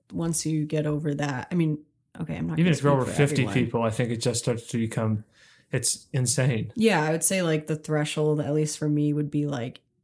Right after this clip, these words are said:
Speaker 1: eighty. And then you get over eighty and it's just really hard to move up, um, especially if it's a fast course. If it's a nutritional course, it's not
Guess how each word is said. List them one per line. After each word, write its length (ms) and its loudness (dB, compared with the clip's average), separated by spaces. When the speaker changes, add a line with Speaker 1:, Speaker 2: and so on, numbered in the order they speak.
Speaker 1:
eighty. 560 -10
And 100 0
then 120 2
you 100 0
get 180 0
over 240 -2
eighty 540 -4
and 160 -2
it's 380 -4
just 200 -2
really 360 2
hard 300 0
to 80 -2
move 280 2
up, 320 -6
um, 360 -2
especially 440 -2
if 80 -4
it's 120 -6
a 60 -2
fast 500 -6
course. 300 -6
If 160 -4
it's 160 -2
a 60 -2
nutritional 560 -2
course, 420 0
it's 220 -6
not 420 -4